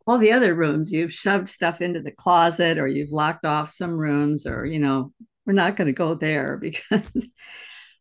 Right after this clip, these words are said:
but, um, but what, what he really wants to do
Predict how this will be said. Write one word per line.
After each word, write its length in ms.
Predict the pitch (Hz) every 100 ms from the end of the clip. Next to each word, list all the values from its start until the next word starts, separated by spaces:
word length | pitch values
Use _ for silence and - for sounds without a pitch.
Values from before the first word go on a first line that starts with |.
| _ -
but, 300 | 180 170 - _ _ _ _
um, 540 | 185 160 147 139 - - _ _ _ _ _ _ _ _ -
but 300 | - 175 165
what, 340 | 170 180 175 - _ _ _ _ -
what 240 | 180 170
he 160 | 208 202
really 240 | 214 208
wants 320 | 180 160 151
to 60 | -
do 640 | 135 196 233 156 151 254